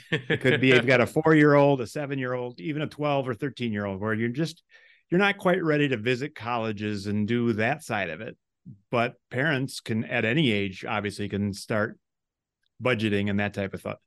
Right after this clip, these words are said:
Speaker 2: thing. You know, I encourage most parents to talk about, "Well,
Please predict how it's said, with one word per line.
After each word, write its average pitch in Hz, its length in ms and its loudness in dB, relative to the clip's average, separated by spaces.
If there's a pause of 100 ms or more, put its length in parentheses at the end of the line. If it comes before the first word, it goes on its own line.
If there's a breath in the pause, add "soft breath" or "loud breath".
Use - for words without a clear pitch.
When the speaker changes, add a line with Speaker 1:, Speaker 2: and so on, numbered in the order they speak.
Speaker 2:
thing. 123 360 -6 (420 soft breath)
You 120 100 -2
know, 107 120 2
I 110 80 2
encourage 113 520 0
most 113 260 0
parents 110 360 0
to 104 100 -14
talk 127 280 -2
about, 104 240 -4
"Well, 98 400 -4